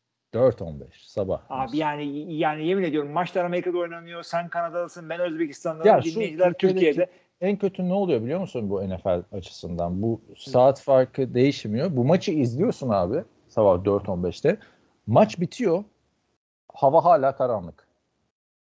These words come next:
Speaker 1: Yani o çok kötü oluyor.
Speaker 2: Abi kendin için konuş. İlk defa hayatımda Monday Night maçını işte, işte sa-, gece maçlarını seyretmek için erken kalkmama gerek yok. Benim artık uyanma saatim zaten bu. Altı
Speaker 1: Hı.
Speaker 2: çeyrek falan.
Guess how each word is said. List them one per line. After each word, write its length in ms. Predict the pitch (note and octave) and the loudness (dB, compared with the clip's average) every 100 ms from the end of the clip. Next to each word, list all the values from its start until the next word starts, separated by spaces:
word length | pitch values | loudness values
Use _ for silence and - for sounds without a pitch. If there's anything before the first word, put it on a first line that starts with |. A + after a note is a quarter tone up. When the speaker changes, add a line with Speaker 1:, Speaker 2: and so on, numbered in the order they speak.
| - | -12
Speaker 1:
Yani 400 | G2 D#2+ E2 E2+ | -10 -8 -12 -10
o 200 | C3+ F3 | -6 -6
çok 220 | - A2 | -8 -16
kötü 200 | - - | -16 -12
oluyor. 140 | B2 A#2 | -8 -6
Speaker 2:
Abi 240 | A#2+ D3+ | -4 -6
kendin 340 | - C#3+ E3+ G#3 | -6 -4 -2 -2
için 240 | G3+ F#3+ | -2 -4
konuş. 200 | E3 C#3 G#3+ | -4 -6 -4
İlk 200 | G#3 G#3 | -2 0
defa 200 | E3+ D#3+ | 2 2
hayatımda 560 | D#3 D#3 E3 A3 A#3 | 0 -2 -4 -2 -4
Monday 400 | E3+ D#3+ F3+ F#3 | -4 -4 -2 -2
Night 180 | F3+ F3+ | -4 -6
maçını 280 | E3 E3 E3+ | -8 -10 -10
işte, 220 | D#3+ D#3 | -4 -4
işte 180 | D3+ C#3+ - - C#4+ B3+ | -4 -10 -14 -20 -20 -20
sa-, 200 | - E3 - _ - B2 | -12 -10 -10 _ -12 2
gece 280 | D#3 D3+ | 4 6
maçlarını 360 | A3+ F#3+ - F3+ | 4 2 0 -2
seyretmek 320 | E3 E3+ G#3 | -2 -2 -4
için 140 | - A#3 | -4 0
erken 320 | F3 - G3 | 0 0 0
kalkmama 320 | F#3+ F#3+ F3 | 0 0 -2
gerek 240 | F3 F3 | -2 -4
yok. 140 | D#3 A#2+ | -6 -6
Benim 140 | D#3 | -4
artık 260 | F3 F3+ - | -4 -4 -4
uyanma 320 | F3 E3+ F#3 | -2 -2 -2
saatim 360 | E3 C#3+ - A#2+ | -4 -6 -6 -10
zaten 320 | B2+ - A#2+ | -10 -10 -20
bu. 80 | A#2 | -8
Altı 260 | C3+ C#3 - | -8 -6 -8
Speaker 1:
Hı. 40 | |
Speaker 2:
çeyrek 240 | C#3 B2 - | -8 -8 -12
falan. 220 | A#2+ | -20